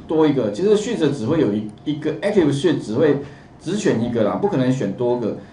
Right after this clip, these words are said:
如果你这个地方嘛，假设哦，你是打小写，那你字打对，它会变大写。可是你字如果有一个字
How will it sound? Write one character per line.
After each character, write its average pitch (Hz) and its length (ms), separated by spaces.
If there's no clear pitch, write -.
如 - 100
果 254 120
你 165 160
这 220 120
个 226 100
地 208 140
方 180 240
嘛， 151 120
假 120 200
设 175 240
哦， 147 360
你 143 160
是 143 100
打 123 200
小 131 260
写， 117 300
那 208 100
你 180 120
字 196 180
打 113 320
对， 170 400
它 175 220
会 175 160
变 151 260
大 110 220
写。 87 240
可 127 80
是 175 140
你 151 160
字 185 320
如 170 120
果 156 120
有 113 160
一 131 100
个 139 140
字 156 160